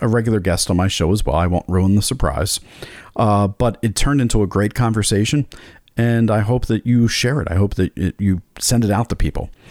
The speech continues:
As far as this show, if you feel that there's somebody that has some negative energy and you think that this, uh, kind of testimonial of what I went through is there, um, feel free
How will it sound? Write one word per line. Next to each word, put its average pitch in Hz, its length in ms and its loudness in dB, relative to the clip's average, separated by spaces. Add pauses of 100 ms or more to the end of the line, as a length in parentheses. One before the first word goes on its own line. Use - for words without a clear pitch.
(220)
As - 140 -2
far 107 220 2
as 95 120 -2
this 123 140 0
show, 151 380 0
if 113 120 -6
you 95 80 2
feel 123 280 0
that 104 160 -4
there's 107 180 0
somebody 120 260 2
that 107 120 -2
has 98 180 0
some 82 140 0
negative 107 360 0
energy 131 380 0
and 110 100 2
you 87 60 2
think 107 240 -2
that 95 140 -2
this, - 280 -2 (460)
uh, 67 240 -2
kind 107 220 -2
of 80 160 -4
testimonial 127 640 2
of 107 60 -2
what 98 140 0
I 98 120 2
went 117 220 -2
through 139 360 0 (240)
is 85 160 -2
there, 110 340 0 (440)
um, 85 480 0
feel 123 320 -2
free 120 420 0